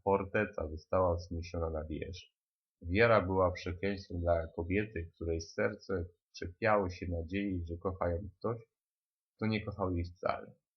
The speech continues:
I ta sama wiara sprawiła, że pewien człowiek poszukiwał nieśmiertelności i znalazł ją.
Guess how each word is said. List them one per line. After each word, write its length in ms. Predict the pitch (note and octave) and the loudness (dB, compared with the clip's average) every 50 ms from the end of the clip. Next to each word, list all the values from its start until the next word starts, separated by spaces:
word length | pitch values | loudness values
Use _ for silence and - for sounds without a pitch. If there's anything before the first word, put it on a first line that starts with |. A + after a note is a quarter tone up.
| _ _ _ _ _ _ _ _ - | _ _ _ _ _ _ _ _ -10
I 100 | A2 G2+ | -6 -4
ta 100 | A2 G#2+ | -4 -2
sama 360 | G#2+ - C#3 C3 A#2+ G#2+ G2 | 0 2 4 4 4 4 4
wiara 280 | G#2 A#2 A#2+ A#2 G#2+ G2+ | 4 6 6 6 6 4
sprawiła, 720 | - - - - F#2+ F#2+ F#2 F2 F#2+ A#2 B2+ A#2+ G2+ F#2 | 0 -4 -8 0 2 4 4 4 2 0 2 4 4 4
że 120 | F2+ F2+ F2 | 2 0 -2
pewien 320 | F2 G#2+ G#2+ G#2 F#2 F2 | -4 -4 -4 -4 -4 -4
człowiek 340 | - - A#2+ A#2+ A2+ A2 A2+ _ | -6 -4 -4 -2 -4 -4 -8 _
poszukiwał 480 | - - - _ - A2 G#2+ G#2 G2+ | -20 -20 -20 _ -8 -2 0 0 2
nieśmiertelności 1300 | G2 G2 G#2+ A#2 A2+ A2+ - A2+ A2 A2 - - G#2+ A2 A#2 A#2+ B2 A#2+ A#2 - - - - - - G2 | 2 0 0 -2 -2 -4 -4 -4 -4 -4 -4 -4 -4 -2 0 0 0 0 0 -4 -10 -10 -10 -8 -6 -4
i 140 | F#2 F#2 F#2 | -4 -4 -4
znalazł 540 | - - G2+ F#2+ F2 E2 E2 - - - - | -2 0 0 2 2 2 0 -2 -6 -8 -12
ją. 220 | - - - - | -12 -12 -14 -16